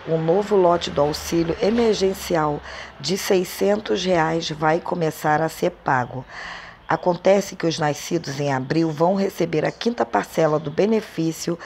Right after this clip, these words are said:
na quarta-feira, nove de setembro.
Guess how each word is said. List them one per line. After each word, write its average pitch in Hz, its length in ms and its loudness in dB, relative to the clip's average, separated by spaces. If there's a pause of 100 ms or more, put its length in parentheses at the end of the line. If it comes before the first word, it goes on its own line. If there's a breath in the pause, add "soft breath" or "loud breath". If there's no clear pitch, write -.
(360 loud breath)
na 160 240 0 (420)
quarta-feira, 175 880 2
nove 175 460 0
de 175 140 -8
setembro. 139 760 -2